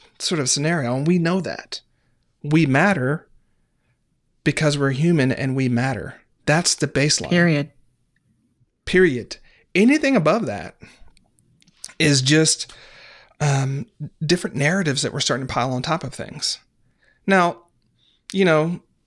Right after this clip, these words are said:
Speaker 1: the president of the United States in certain contexts matters more than I do, right?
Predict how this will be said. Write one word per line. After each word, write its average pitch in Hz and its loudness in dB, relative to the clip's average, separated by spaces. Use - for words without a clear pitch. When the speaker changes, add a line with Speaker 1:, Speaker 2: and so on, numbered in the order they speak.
Speaker 1:
the 147 2
president 175 4
of 151 0
the 147 2
United 143 2
States - 0
in 143 2
certain 165 0
contexts 143 0
matters 151 2
more 156 2
than 151 0
I 143 2
do, 117 -6
right? 123 -4